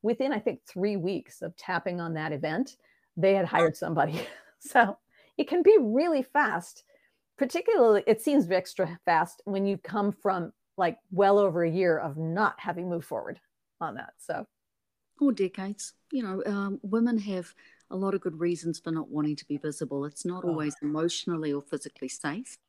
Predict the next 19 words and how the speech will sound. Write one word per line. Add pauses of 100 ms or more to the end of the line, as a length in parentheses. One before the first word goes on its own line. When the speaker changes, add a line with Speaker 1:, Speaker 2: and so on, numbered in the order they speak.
(160)
Speaker 1:
Mm-hmm. (400)
Speaker 2:
Uh,
success, (140)
uh, (200)
you
know,
we,
we, (180)
we
don't
start
on
third
base
when
it
comes
to
profitability.